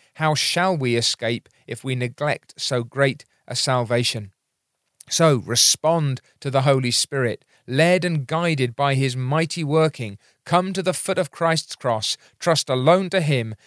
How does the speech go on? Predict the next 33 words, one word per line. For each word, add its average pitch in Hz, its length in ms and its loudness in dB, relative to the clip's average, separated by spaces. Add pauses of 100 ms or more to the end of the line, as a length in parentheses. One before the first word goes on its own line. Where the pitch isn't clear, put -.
and 127 100 -4
a 127 60 2
voice 156 320 2
shall 123 220 -2
sound 190 440 2
in 185 100 0
your 180 180 2
heart, 107 400 -2 (220)
"Thy 113 140 -2
sins, 175 460 0
which 175 180 -4
are 175 100 4
many, 120 440 0 (240)
are 117 180 -2 (120)
all 123 360 4
forgiven 120 540 -4
thee." 101 240 -6 (840)
But 123 140 -8
now 165 160 2
there's 156 300 2
something 147 480 -2
else 143 240 0
that - 120 -12
follows 131 480 0
on 131 360 -4 (240)
from 139 320 0
that. 110 180 -4 (920)
In 147 80 -4
the 143 100 2
matter 151 300 2
of 151 140 4
our 156 140 4
salvation, 156 760 0